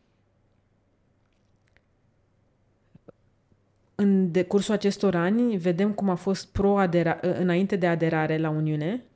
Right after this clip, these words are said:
știi, când încercam să părem mai, „Da, da, da, noi cu drepturile omului, da, sigur, noi facem, dregem.”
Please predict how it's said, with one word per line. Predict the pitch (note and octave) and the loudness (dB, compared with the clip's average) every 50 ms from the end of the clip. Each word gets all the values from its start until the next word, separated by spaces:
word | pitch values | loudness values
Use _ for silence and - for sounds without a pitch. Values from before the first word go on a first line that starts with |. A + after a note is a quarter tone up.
| _ _ _ _ _ _ _ _ _ | _ _ _ _ _ _ _ _ _
știi, | - - - - - - - | -20 -16 -12 -10 -10 -10 -8
când | - - F3+ E3+ E3 D#3+ | -6 -4 -2 -2 0 0
încercam | D#3+ D#3+ D#3 D#3+ - E3+ D#3 - - E3 F3 | 0 -2 -2 -2 -4 -6 -6 -4 -4 -4 -4
să | E3 - - E3+ D#3+ | -4 -2 -2 -4 -2
părem | E3+ E3 D#3+ D#3+ E3 D#3+ | -2 -2 -2 -2 -2 -2
mai, | D#3+ D#3 D3+ D3 C#3+ C#3 D#3 | -2 -2 -4 -6 -8 -8 -10
„Da, | D#3 F3+ G#3+ B3+ A#3 | -10 -8 -8 -8 -8
da, | A#3 A#3+ | -8 -8
da, | A#3 A#3 | -6 -4
noi | G#3 E3+ D#3+ F3 G3 G3 | -4 -2 0 0 0 0
cu | - F3 | -2 0
drepturile | D#3+ D#3+ F3+ - - G3+ F3+ F3 | 2 2 2 4 4 6 6 8
omului, | F3+ G#3 A#3+ A#3 F#3+ | 8 6 6 4 2
da, | D#3+ D#3+ | 0 -4
sigur, | E3 - - C#4 C#4+ A#3+ G3 E3+ | -8 -8 -6 -6 -4 -4 -4 -4
noi | D#3+ E3+ E3+ F3+ | -2 -2 -2 -4
facem, | E3+ F3 - F3 F3 - F3 F3 | -4 -2 -4 -4 -2 -2 -2 0
dregem.” | F3 G3+ G3+ D#3 D3 C3+ | 0 0 0 0 -2 -6